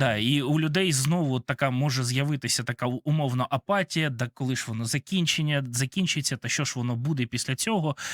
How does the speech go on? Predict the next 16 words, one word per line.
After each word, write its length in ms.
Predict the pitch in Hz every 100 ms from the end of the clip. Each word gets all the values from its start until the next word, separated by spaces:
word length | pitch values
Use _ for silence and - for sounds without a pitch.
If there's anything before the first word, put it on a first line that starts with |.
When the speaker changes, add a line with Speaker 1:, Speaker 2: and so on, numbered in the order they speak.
| - -
Speaker 2:
І 140 | 165
саме 340 | - 208 175
через 260 | 151 147 143
це, 360 | - - 233 208
саме 380 | - 165 143 123
через 320 | - 120 -
те, 120 | 147
що 220 | - 131
от, 140 | 120 - - - -
е, 340 | 110 117 117 117 113
можливі 600 | 151 135 139 165 123 107
такі, 480 | - 110 120 120 117
м, 340 | 113 101 101 -
настрої, 500 | 139 202 - 117 107
скажімо 400 | - 117 117 110
так, 160 | 110